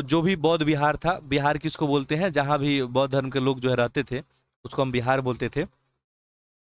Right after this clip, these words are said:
ऐसे में बिहारों में अपार संपत्ति आया, स्त्रियों के प्रवेश से उनकी स्थिति और भी बिगड़ी। बौद्ध भिक्षु नारी को जो है भोग की वस्तु समझने लगे। कहा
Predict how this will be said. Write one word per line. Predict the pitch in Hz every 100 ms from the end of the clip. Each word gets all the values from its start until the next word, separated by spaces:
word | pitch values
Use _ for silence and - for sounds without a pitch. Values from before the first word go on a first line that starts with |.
| _ _ 151
ऐसे | 151 185
में | 185 180 190 139 131 - _ _
बिहारों | 147 139 143
में | 170
अपार | 151 135 139
संपत्ति | 143 139 131 143 147
आया, | 143 151 -
स्त्रियों | 151 135 147
के | 143
प्रवेश | 143 147 139
से | 147
उनकी | 147 143 131 131
स्थिति | 143 135
और | 135 139
भी | 139
बिगड़ी। | 139 139 165 - - - _ 147
बौद्ध | 180 165
भिक्षु | 185 - 196
नारी | 170 156 160
को | 175
जो | 170
है | 170
भोग | 139 156 180
की | 175
वस्तु | 156 151 160
समझने | 151 139 135 151
लगे। | 151 151 160 _ _ _ _ _
कहा | 151 180